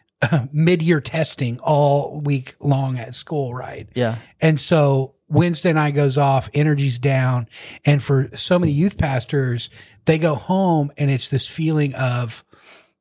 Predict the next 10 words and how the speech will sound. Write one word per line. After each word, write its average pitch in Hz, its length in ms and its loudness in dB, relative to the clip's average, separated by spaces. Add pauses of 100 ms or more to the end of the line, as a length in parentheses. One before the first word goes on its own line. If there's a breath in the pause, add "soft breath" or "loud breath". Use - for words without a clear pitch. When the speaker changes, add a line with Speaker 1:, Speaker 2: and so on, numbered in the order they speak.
(180)
Speaker 1:
"I'm 165 340 2
not 147 160 4
a 135 60 0
good 123 180 0
youth 131 220 0
pastor," 117 680 -4
or 123 380 -4
"I 156 420 2
did 135 260 0
something," 110 880 -2